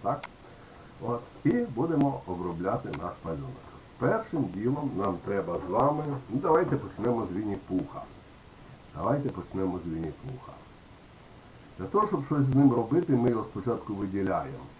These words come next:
От тут є така кнопочка виділення. Беремо кнопочку виділення, виділяємо нашого Вінні-Пуха.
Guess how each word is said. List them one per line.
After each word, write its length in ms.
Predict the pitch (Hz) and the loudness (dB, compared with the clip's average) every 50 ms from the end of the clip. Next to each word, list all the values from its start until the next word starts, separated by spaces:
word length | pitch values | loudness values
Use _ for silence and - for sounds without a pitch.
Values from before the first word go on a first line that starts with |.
| - - - - - | -20 -20 -20 -14 -8
От 180 | - 110 117 - | -6 -6 -4 -2
тут 180 | 123 107 - 98 | -2 -2 0 0
є 100 | 95 90 | 0 0
така 220 | 90 87 92 92 | -2 -2 -6 -6
кнопочка 600 | 87 - - 104 92 - - 80 - - - 85 | -6 -4 -2 -2 -2 -2 -4 -10 -12 -10 -8 -6
виділення. 640 | 82 90 98 95 107 120 123 127 131 139 143 135 135 135 - - - - - - - - - - - 85 | -4 -4 -2 -2 0 0 0 2 2 2 2 0 -2 -4 -8 -14 -20 -20 -20 -20 -20 -20 -20 -18 -12 -8
Беремо 280 | 90 101 113 110 92 85 - | -6 -4 -2 -2 -4 -4 -6
кнопочку 460 | 90 85 78 73 78 - - - 90 | -8 -8 -8 -8 -10 -12 -10 -6 -4
виділення, 640 | 87 104 123 131 143 139 135 139 135 127 120 117 127 - - - - - - - - - - - - - | -2 0 2 2 2 2 2 2 0 0 -2 -6 -8 -12 -16 -20 -20 -20 -20 -20 -20 -20 -20 -20 -14 -8
виділяємо 720 | - 95 120 120 131 135 139 139 127 98 101 95 95 95 92 | -4 -2 0 2 4 4 4 4 4 2 2 0 0 0 -2
нашого 280 | 87 - - 98 85 | -4 -4 -4 -4 -4
Вінні-Пуха. 680 | 82 85 82 80 80 76 - - 101 123 131 - 139 | -4 -4 -4 -6 -6 -8 -8 -8 -8 -6 -6 -6 -6